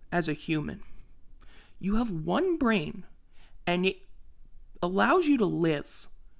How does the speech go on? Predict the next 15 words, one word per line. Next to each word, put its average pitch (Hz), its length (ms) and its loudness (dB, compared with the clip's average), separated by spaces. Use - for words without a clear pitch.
and 196 140 4
it - 220 -2
controls 185 640 0
everything 254 840 4
you 208 160 4
do. 160 420 0
It - 220 -2
controls 220 760 0
your 170 220 0
vision, 165 580 0
your 160 200 2
balance, 156 800 0
your 180 300 6
processing 170 960 4
ability. 143 560 -2